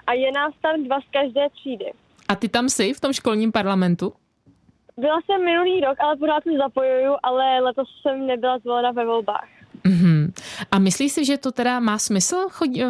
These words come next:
Speaker 2: být jakoby v žákovském parla-, mít vůbec teda jako, aby škola měla žákovský parlament a potom se ještě vlastně do něho přihlásit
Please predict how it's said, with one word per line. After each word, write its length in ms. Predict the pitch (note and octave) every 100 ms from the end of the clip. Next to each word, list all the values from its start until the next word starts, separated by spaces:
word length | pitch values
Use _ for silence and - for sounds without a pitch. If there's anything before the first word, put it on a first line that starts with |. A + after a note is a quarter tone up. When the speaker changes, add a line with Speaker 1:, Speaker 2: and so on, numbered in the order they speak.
| A#3
Speaker 2:
být 220 | A3+ A#3
jakoby 260 | A3+ G#3+ A3
v 40 |
žákovském 600 | F#3+ F#3 E3 F3+ - F#3+
parla-, 320 | F3+ F3+ F3+ F3+
mít 200 | G3 G3
vůbec 280 | G3+ G#3 -
teda 180 | A3
jako, 180 | F#3+ F3+
aby 180 | F#3+ G#3+
škola 340 | - F#3 F3
měla 300 | D#3+ E3 D#3+
žákovský 500 | E3 D#3+ D#3+ D#3+ - F3+
parlament 480 | F3+ F3 F3 F#3+ -
a 60 |
potom 280 | F#3+ F3+ G#3
se 120 | G#3
ještě 240 | A3+ G#3+ A3+
vlastně 320 | G3 - A3+
do 80 | G3
něho 240 | G3+ G#3+
přihlásit 840 | G#3+ - G3+ G#3 D4+ - B3 B3+